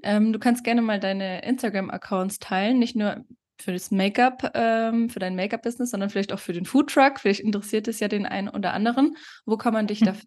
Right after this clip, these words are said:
Speaker 1: finden?
Speaker 2: Also, ähm, im Bereich Make-up habe ich, äh, auf jeden Fall nach deinem Kurs mich entschieden, zwei Instagram-Accounts zu machen, weil ich, ähm, sowohl Brautstyling mache als auch jetzt noch normale Shootings, so ein bisschen Commercial und so.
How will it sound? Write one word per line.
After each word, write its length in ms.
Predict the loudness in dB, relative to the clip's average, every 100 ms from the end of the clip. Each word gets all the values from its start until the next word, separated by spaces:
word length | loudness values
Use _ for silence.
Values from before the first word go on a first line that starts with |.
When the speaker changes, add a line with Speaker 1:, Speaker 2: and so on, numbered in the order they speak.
| -12
Speaker 1:
finden? 440 | -8 -6 -6 -10 _ _ _ _ _ _ _ -20 -20 _ _ 2
Speaker 2:
Also, 240 | 4 6
ähm, 400 | 6 6 6 4
im 120 | 4
Bereich 320 | 4 4 4
Make-up 380 | 4 2 4 0
habe 180 | 2 2
ich, 120 | 0
äh, 320 | 0 0 0 0
auf 180 | -2
jeden 200 | 0 -2 0
Fall 240 | -4 -2
nach 200 | -2 -4
deinem 220 | -4 -6
Kurs 240 | -4 -4 -2
mich 140 | -2
entschieden, 340 | -4 -2 -4
zwei 540 | -4 0 2 2 0 -4
Instagram-Accounts 840 | -8 -8 -4 -4 -4 -2 0 0
zu 60 | -2
machen, 360 | -2 0 0 0
weil 140 | 0
ich, 180 | -4 -6
ähm, 420 | -4 -2 -2 -10 -12
sowohl 260 | -4 -4
Brautstyling 600 | 2 2 2 0 0 2
mache 260 | 0 2 0
als 260 | 0 -6 -8
auch 140 | -6 -4
jetzt 240 | -4 -6 -20 -20 _
noch 160 | 6 8
normale 400 | 8 8 6 4
Shootings, 520 | 6 6 6 4 6
so 60 | 4
ein 80 |
bisschen 240 | 0 2 2
Commercial 500 | 2 2 2 2 0
und 140 | 0
so. 220 | 0 -2